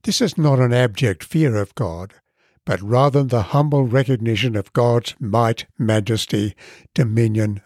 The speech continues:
and power. And the word fullness, Paul's prayer points to the way we can begin to experience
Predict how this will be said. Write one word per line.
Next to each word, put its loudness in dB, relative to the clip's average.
and -2
power. -2
And 2
the 2
word 2
fullness, -4
Paul's 2
prayer 0
points -2
to -2
the 2
way 2
we -2
can -2
begin -2
to -6
experience -2